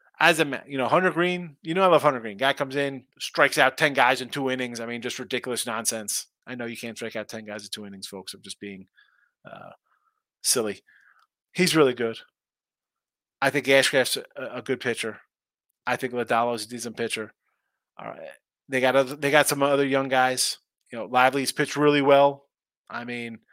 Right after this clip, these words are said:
Abbott had, has decent numbers in the minor. So who knows? Uh, I don't know if they're the Nats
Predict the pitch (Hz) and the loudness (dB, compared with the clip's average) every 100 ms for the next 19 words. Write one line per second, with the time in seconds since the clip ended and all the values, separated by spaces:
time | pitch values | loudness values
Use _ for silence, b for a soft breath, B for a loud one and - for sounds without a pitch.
0 | _ - 127 131 135 131 127 123 - 123 | _ -4 0 2 2 4 2 -2 -14 -10
1 | 123 123 127 131 127 127 123 123 123 113 | -10 -8 -6 -4 -6 -8 -8 -6 -8 -8
2 | b b b b 160 151 214 226 214 - | b b b b 0 2 4 6 6 6
3 | - - - _ _ _ _ _ _ _ | -2 -16 -18 _ _ _ _ _ _ _
4 | _ _ _ _ _ _ _ _ _ _ | _ _ _ _ _ _ _ _ _ _
5 | _ _ - - - B B B 117 120 | _ _ -20 -20 -20 B B B -8 -4
6 | - 202 240 220 - 175 156 139 143 170 | 0 2 2 2 6 6 6 2 2 4
7 | 165 123 - - | 4 4 2 0